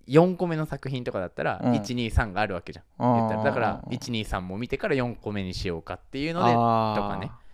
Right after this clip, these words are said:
Speaker 1: まあ、
Speaker 2: え、じゃあ、た-、
Speaker 1: うまくそれだけ見れればいいけど。
Speaker 2: 例えばその早稲田松竹とか、
Speaker 1: うん。
Speaker 2: ああいう系のミニシアターに行くときに、
Speaker 1: うん。うん。
Speaker 2: あ、この監督作品なんだ、次。
Speaker 1: うん。
Speaker 2: っ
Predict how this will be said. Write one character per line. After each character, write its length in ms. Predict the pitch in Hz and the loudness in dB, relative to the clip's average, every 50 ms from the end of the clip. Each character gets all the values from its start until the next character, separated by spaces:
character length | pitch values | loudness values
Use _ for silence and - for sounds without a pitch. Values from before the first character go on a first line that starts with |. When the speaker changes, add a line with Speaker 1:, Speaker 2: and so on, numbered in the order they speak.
| - - - - - - - - - - - - | -20 -20 -20 -20 -20 -20 -20 -20 -20 -14 -6 -2
Speaker 1:
ま 120 | 127 113 | 0 2
あ、 60 | 117 | 4
Speaker 2:
え、 60 | 135 120 | 4 6
じ 100 | 117 120 | 8 8
ゃ 140 | 120 117 | 10 10
あ、 40 | 113 | 8
た-、 60 | 127 170 | 8 6
Speaker 1:
う 20 | |
ま 100 | - 139 | 4 4
く 80 | - - | 2 0
そ 100 | - 113 | -2 -2
れ 60 | 110 | -2
だ 80 | 110 - | -2 -2
け 100 | - 107 | -2 -2
見 100 | 107 110 | 0 0
れ 100 | 139 123 | 2 0
れ 100 | 101 80 | 0 -2
ば 100 | 82 82 | -4 -6
い 60 | 80 | -8
い 40 | - | -8
け 140 | - 78 | -10 -10
ど。 180 | - - - - - | -6 -4 -4 2 4
Speaker 2:
例 80 | 175 | 6
え 60 | 170 143 | 6 8
ば 120 | 123 110 | 6 4
そ 160 | - 120 113 | 2 0 0
の 140 | 113 110 107 104 104 | 0 0 0 -2 -2
早 140 | - 147 147 | 0 4 6
稲 180 | 151 151 147 | 6 6 6
田 160 | 131 - 160 156 | 4 2 2 2
松 180 | 151 151 - | 2 2 0
竹 200 | - - - 107 | -4 -8 -8 -8
と 120 | - - - | -8 -10 -10
か、 360 | - - 98 101 95 95 87 | -6 -4 -4 -4 -4 -6 -6
Speaker 1:
う 60 | 110 | -4
ん。 80 | 107 98 | -4 -2
Speaker 2:
あ 220 | - 110 113 117 120 | 0 2 4 4 4
あ 60 | 120 | 2
い 120 | 123 120 | 2 0
う 680 | 123 123 123 120 120 120 120 120 120 117 117 113 113 - - - | 0 0 0 0 0 0 0 0 -2 -2 -2 -4 -6 -8 -8 -4
系 260 | 123 117 113 113 110 | -2 0 0 0 0
の 120 | 113 110 | 0 -2
ミ 140 | 113 110 110 | -2 -2 0
ニ 140 | 110 110 107 | -2 -2 -4
シ 200 | - - 120 107 | -4 -6 -6 -6
ア 120 | 101 98 | -6 -6
タ 140 | - - 135 | -4 2 4
ー 160 | 165 147 131 | 4 4 4
に 200 | 127 113 98 - | 2 -2 -6 -10
行 100 | - - | -14 -12
く 140 | - 123 - | -10 -10 -6
と 140 | - 156 156 | -4 -4 -4
き 240 | 156 - 170 160 175 | -4 -4 -6 -4 -2
に、 260 | 220 254 277 262 208 | -2 0 0 0 0
Speaker 1:
う 40 | 131 | 0
ん。 20 | |
う 40 | 123 | 0
ん。 140 | 113 123 - - - - - - - | -2 -4 -8 -12 -16 -18 -20 -12 0
Speaker 2:
あ、 200 | - - 190 151 | 4 4 4 4
こ 200 | - - - 160 | 4 0 -2 0
の 260 | 170 170 165 165 160 - | 2 2 2 2 0 2
監 220 | - 165 156 160 139 | 2 2 2 2 0
督 220 | - 160 - 151 | -4 -6 -8 -8
作 280 | - - 160 - - 151 | -6 -6 -6 -6 -6 -6
品 280 | 131 143 127 113 110 | -4 -2 -2 -2 -2
な 120 | 110 107 104 | -4 -6 -8
ん 100 | 107 110 | -8 -10
だ、 100 | - - | -12 -14
次。 520 | - - 110 104 107 - 92 78 - - - | -14 -14 -14 -14 -14 -14 -16 -16 -14 -8 -4
Speaker 1:
う 60 | 123 | -4
ん。 140 | 117 107 | -2 -2
Speaker 2:
っ 20 | 101 | -4